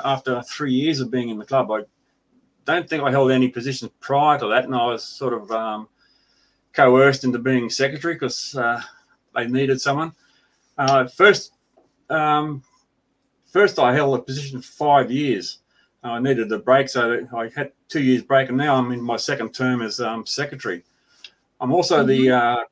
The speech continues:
Speaker 1: club's website manager and Facebook page administrator. I started the Facebook page up in the first year of being secretary.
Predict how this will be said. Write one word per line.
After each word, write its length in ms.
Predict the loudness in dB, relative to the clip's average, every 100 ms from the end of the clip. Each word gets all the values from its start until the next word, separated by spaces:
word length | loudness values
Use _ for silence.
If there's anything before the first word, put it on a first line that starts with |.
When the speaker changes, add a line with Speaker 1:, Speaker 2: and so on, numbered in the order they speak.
| 0
Speaker 1:
club's 520 | 0 0 -6 -8 -2
website 440 | -2 0 2 2 4
manager 420 | 0 0 0 -2
and 160 | -2
Facebook 400 | -2 -2 -2 -8 -8
page 240 | -4 -4 -4
administrator. 580 | -6 -6 -6 -4 -4
I 120 | -6 -10
started 360 | -2 -2 -2
the 60 | -10
Facebook 380 | -4 -4 -4 _ -4
page 280 | -4 -2 -6
up 180 | -6
in 80 | -10
the 100 | -16
first 480 | -18 -4 -2 -2 -6
year 220 | -4 -4
of 120 | -6 -10
being 200 | -12 -10
secretary. 580 | -10 -10 -10 -10 -12